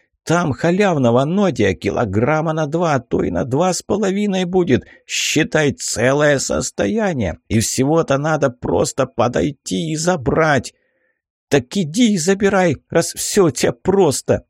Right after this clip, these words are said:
усмехнулась девушка. "Да я б с радостью, но серые ж и шагу в сторону ступить не позволят,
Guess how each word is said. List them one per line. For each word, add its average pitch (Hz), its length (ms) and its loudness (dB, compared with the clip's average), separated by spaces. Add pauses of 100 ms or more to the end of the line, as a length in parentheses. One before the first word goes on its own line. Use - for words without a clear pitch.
(100)
усмехнулась 117 680 0
девушка. 101 540 0 (320)
"Да 92 180 0
я 143 220 6
б - 60 -8
с - 100 -4
радостью, 202 600 0 (200)
но 165 160 0
серые 185 460 0
ж - 100 -6
и 160 120 0
шагу 202 360 0
в 165 80 -4
сторону 180 420 -2
ступить 175 540 -6
не 156 100 -4
позволят, 175 560 0